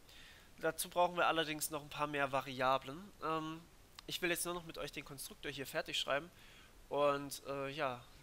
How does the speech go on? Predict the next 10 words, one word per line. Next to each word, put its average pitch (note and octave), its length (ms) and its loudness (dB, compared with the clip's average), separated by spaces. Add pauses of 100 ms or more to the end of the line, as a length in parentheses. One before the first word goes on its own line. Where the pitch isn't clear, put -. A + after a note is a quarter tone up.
dann C3+ 360 4 (2250)
belassen F3 320 6
wir D3+ 60 0
es C#3+ 100 -4
mal C#3+ 140 0
bei C3+ 120 2
dem, C#3 300 -8 (320)
äh, D3+ 360 2
Video. E3 300 -4 (600)
Gut, E3 180 -4